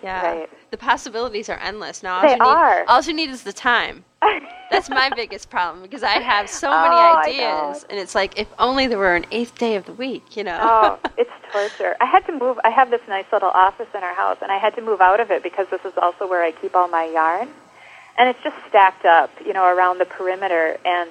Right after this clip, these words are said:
Speaker 2: I couldn't work after a while because I would just sit and stare at it and wish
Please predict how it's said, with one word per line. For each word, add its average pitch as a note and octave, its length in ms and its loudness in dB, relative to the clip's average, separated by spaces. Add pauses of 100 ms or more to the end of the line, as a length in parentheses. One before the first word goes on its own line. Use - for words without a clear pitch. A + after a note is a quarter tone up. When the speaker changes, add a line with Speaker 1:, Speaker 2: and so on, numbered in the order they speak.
(120)
Speaker 2:
I G3+ 100 4
couldn't D4 340 -2
work A#3 320 4
after F#3 200 4
a F#3 40 -2
while F#3+ 300 6
because - 240 -12
I G3 60 2
would F#3 120 -4
just F#3 160 -14
sit A#3+ 100 -6
and F#3 80 -20 (140)
stare G3 280 0
at E3 180 4
it E3 180 0 (180)
and F#3+ 120 -8
wish F#3+ 380 6